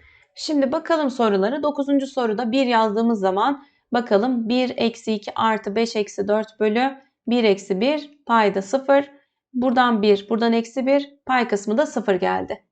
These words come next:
Geldiyse ne yapıyoruz? L'Hopital kuralı yapıyoruz.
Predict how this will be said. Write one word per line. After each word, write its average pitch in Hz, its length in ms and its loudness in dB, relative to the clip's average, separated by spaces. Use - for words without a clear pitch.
Geldiyse 254 580 0
ne 262 40 2
yapıyoruz? 240 460 0
L'Hopital 254 520 4
kuralı 190 260 0
yapıyoruz. 190 640 0